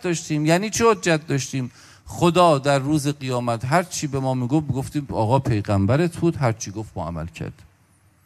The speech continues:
حجت داریم. امروز ما برای ولی فقیه نیاز به عصمت نداشتیم، ولی انقدر ظریف می‌زنه. حجت بر ماست، همونجور که مرجع تقلید، پزشک حجت بر ماست.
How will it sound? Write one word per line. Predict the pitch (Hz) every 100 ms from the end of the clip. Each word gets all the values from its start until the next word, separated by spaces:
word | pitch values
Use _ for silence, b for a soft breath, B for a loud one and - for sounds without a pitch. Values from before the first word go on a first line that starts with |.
| _ _ -
حجت | 107 104 - 196 214 -
داریم. | 175 143 101 87 - _ _ _ _ _ _ _ _ -
امروز | 147 151 156 220 175
ما | 185 214
برای | 185 151 147 139
ولی | 123 123 127 120 110 113
فقیه | - 123 - 156 196 170 147 - _ 120
نیاز | 107 143 170
به | 160 -
عصمت | 110 - 156 190 196
نداشتیم، | 196 170 160 - 127 120
ولی | 127 147
انقدر | 127 104 156 175
ظریف | 160 151 190 185 170 -
می‌زنه. | 151 147 131 127 120 117 - b b b b b b b b _ -
حجت | 180 160 214 233 214
بر | 190 170
ماست، | 156 151
همونجور | 160 165 160
که |
مرجع | 165 147 127 147
تقلید، | 147 135 120 139 131
پزشک | 135 117 127 156 -
حجت | 123 104 170 175
بر | 185 165
ماست. | 123 104 98